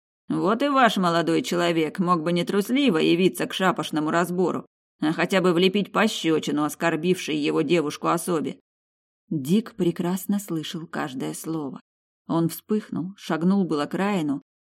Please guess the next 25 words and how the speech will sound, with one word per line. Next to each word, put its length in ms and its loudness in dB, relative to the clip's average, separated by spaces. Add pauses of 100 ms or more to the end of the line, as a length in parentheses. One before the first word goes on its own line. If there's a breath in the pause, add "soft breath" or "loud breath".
(120)
и 140 2
замер, 480 0
натолкнувшись 840 -4
на 140 0
его 160 -4
презрительно-снисходительный 1700 -2
взгляд. 460 -8 (640)
«Что, 680 2 (200)
не 140 2
нравятся 480 2
мои 200 2
слова, 380 0
юноша? 540 -2 (380)
Привыкайте, 960 2
правда 400 2
сладкой 440 -2
не 100 0
бывает. 540 -2 (400)
Если 380 2
бы 140 4
вам 240 0
действительно 760 4
нравилась 560 0
Лика 320 0
Скотт, 440 -4